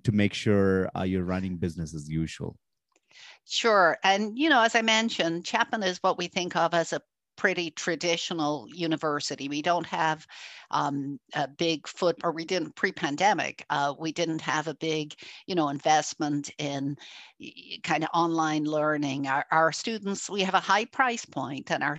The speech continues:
Speaker 2: students come because they value that classroom experience. We have small classes, um, with,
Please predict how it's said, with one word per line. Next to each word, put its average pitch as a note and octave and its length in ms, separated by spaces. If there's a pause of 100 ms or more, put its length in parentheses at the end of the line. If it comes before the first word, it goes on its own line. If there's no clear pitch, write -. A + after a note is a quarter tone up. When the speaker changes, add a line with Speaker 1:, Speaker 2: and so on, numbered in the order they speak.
(120)
Speaker 2:
students E3 400
come D#3+ 340
because D3+ 320
they D3 300 (220)
value D3+ 460
that C#3+ 280
classroom D3 520
experience. D3+ 680
We D3 40
have C#3 100
small D3 240
classes, D3 720
um, C#3 260 (460)
with, D3+ 180